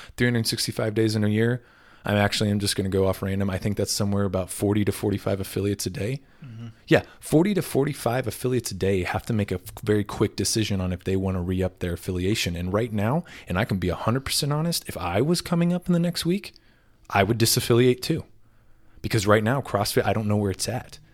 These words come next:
Speaker 1: And I'm not willing to take that chance. But as I stated, I have another five months. So I am gonna wait, and I am gonna try to, um, hope for the best, you know? And I think that that's where I'm at. And I think that people need to respect that, just like I'm trying to respect the people who are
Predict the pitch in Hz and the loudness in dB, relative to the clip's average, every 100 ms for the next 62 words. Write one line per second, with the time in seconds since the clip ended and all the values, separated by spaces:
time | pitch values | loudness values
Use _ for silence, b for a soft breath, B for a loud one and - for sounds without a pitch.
0 | B B - 98 113 92 104 107 95 - | B B -2 0 2 2 2 2 0 -2
1 | 104 - 87 - - 104 - - - - | -4 -4 -4 -4 -4 -4 -8 0 0 0
2 | - - 98 113 - 87 107 98 127 117 | -4 -2 0 0 0 -2 -2 -2 -2 -2
3 | 110 110 - 90 104 127 78 - - b | -2 -4 -6 -6 -2 -4 -4 -8 -10 b
4 | b b b - 104 92 117 147 117 90 | b b b -4 -2 0 -2 0 -2 -2
5 | 85 82 - 95 92 107 120 92 - 92 | -4 -6 -6 -4 0 0 0 -2 -2 -4
6 | 87 90 b b b b b b b b | -4 -8 b b b b b b b b
7 | - 95 85 82 87 - _ _ - 104 | -8 -4 -4 -6 -12 -20 _ _ -2 -2
8 | - 87 80 - - - - - 101 95 | -2 -8 -8 -10 -8 -8 -10 -6 -4 -2
9 | 110 101 98 104 110 101 101 - 95 92 | 0 -2 -2 -4 0 2 2 0 0 0
10 | 90 98 95 - 92 90 98 - - - | -2 -2 -4 -4 -4 -4 -4 -6 -6 -6
11 | 92 92 80 80 - 113 131 - 78 78 | -4 -4 -4 -4 -4 -4 -6 -8 -10 -8
12 | 104 - 95 95 110 107 95 90 - 98 | -4 -2 0 -2 -2 -2 -2 -4 -4 -4
13 | - - 92 90 90 90 87 85 85 | -6 -8 -6 -6 -4 -2 -2 -2 -6